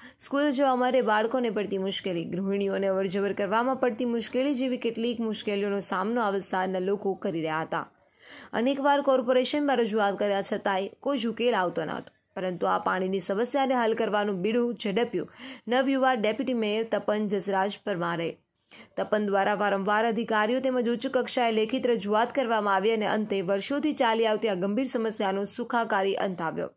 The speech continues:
તપન પરમાર સ્થાનિક કોર્પોરેટર તેમજ સ્થાનિકોને અથાગ પ્રયાસે પાણીના નિકાલ માટે ધારાસભ્ય ધર્મેન્દ્રસિંહ જાડેજા,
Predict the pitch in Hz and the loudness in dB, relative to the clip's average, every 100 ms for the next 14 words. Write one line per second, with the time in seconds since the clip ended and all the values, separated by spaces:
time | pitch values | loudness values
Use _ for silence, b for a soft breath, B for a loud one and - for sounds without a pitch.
0 | _ _ _ B B B - - 220 220 | _ _ _ B B B -8 -2 0 0
1 | 214 202 202 208 - 214 214 254 254 240 | 0 0 0 -2 -4 -2 0 0 0 0
2 | 220 220 233 233 247 202 185 185 185 226 | 2 0 0 -2 -2 0 0 -2 -4 -4
3 | 220 262 269 262 240 233 220 226 240 208 | -2 0 0 2 0 0 0 0 0 2
4 | 196 196 196 202 190 196 202 202 196 202 | 0 -2 -4 -2 0 0 0 -2 0 0
5 | 220 214 208 202 196 196 185 185 202 190 | 2 0 0 -2 -2 -2 -2 -2 -2 -2
6 | 180 185 196 220 262 262 233 208 185 202 | -2 -2 -2 -2 -2 -2 -2 0 0 0
7 | 185 151 | -2 -6